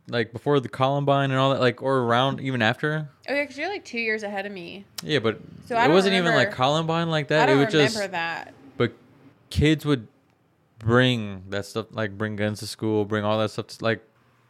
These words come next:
Speaker 1: but just more to show off.
Speaker 2: I
Speaker 1: Not
Speaker 2: wonder
Speaker 1: like they're
Speaker 2: why
Speaker 1: gonna
Speaker 2: it was
Speaker 1: do
Speaker 2: an
Speaker 1: anything.
Speaker 2: issue
Speaker 1: It's
Speaker 2: then
Speaker 1: just
Speaker 2: there, and it wasn't where I was.
Speaker 1: I don't know, but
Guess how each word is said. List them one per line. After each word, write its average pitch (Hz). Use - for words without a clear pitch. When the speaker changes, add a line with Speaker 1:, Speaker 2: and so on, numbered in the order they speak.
Speaker 1:
but 151
just 135
more 147
to 117
show 110
off. 95
Speaker 2:
I 98
Speaker 1:
Not 107
Speaker 2:
wonder 120
Speaker 1:
like 123
they're -
Speaker 2:
why 117
Speaker 1:
gonna 127
Speaker 2:
it -
was 113
Speaker 1:
do 127
Speaker 2:
an 139
Speaker 1:
anything. 160
Speaker 2:
issue 143
Speaker 1:
It's 240
Speaker 2:
then 117
Speaker 1:
just 233
Speaker 2:
there, 277
and 220
it 185
wasn't 220
where 220
I 247
was. 151
Speaker 1:
I 104
don't 127
know, 131
but 101